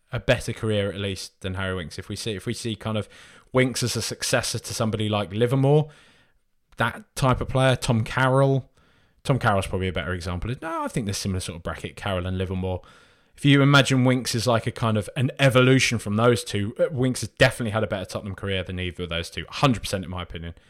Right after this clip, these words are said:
Not even a question. Winks has played a Champions League sem-, Champions League final. Um,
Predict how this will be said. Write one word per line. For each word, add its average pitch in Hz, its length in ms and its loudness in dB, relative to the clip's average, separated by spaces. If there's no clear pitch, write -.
Not 127 260 0
even 104 120 -2
a 95 40 -4
question. 98 340 -8
Winks 143 240 0
has - 60 -10
played 113 200 2
a 92 80 -6
Champions 101 320 -4
League 98 140 -4
sem-, 95 240 -6
Champions 104 320 -2
League 95 120 -4
final. 95 440 -2
Um, 110 580 4